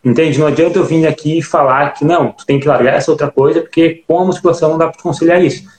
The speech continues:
Não, seria inviável, entendeu? Isso não dá, não duraria muito tempo, porque não é o que tu realmente quer. Então, é importante é ver o que, qual, qual que é a tua prioridade e focar nela.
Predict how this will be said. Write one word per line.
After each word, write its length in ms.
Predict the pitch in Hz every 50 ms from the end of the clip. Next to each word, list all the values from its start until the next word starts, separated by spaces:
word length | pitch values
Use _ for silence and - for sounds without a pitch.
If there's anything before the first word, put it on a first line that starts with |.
| _ _ _
Não, 160 | 208 208 180
seria 220 | - - 131 120 120
inviável, 420 | 120 120 156 160 - - - 139
entendeu? 180 | 131 127 120 110
Isso 160 | - - 139
não 120 | 131 131
dá, 200 | 131 139 139 139
não 160 | 143 139 139 143
duraria 380 | 147 165 170 160 156 180 208
muito 240 | 220 233 - - -
tempo, 400 | - 127 120 110 101 - - - - _ _ _ _ _ _ _
porque 220 | - 135 - 135
não 120 | 135 135 139
é 60 | 131
o 80 | 127 -
que 60 | -
tu 60 | 139
realmente 340 | 139 135 139 139 135 - -
quer. 300 | 165 143 139 - - - _ - - - _
Então, 680 | 131 120 120 135 135 127 127 131 135 139 139 139 143 156
é 40 |
importante 400 | 143 - 156 156 160 165 165 202
é 40 | 196
ver 120 | 170 190 196
o 100 | 190 -
que, 160 | - 196 190
qual, 360 | - - 180 - - - _ _ -
qual 160 | 165 160 180
que 60 | 180
é 20 |
a 40 | 175
tua 120 | 185 170 175
prioridade 720 | - 180 180 180 165 156 139 143 160 - - 175 - - - _ _ _ _ _
e 240 | 262 262 294 - - -
focar 300 | - 180 - - 117 117
nela. 280 | 165 208 240 214 147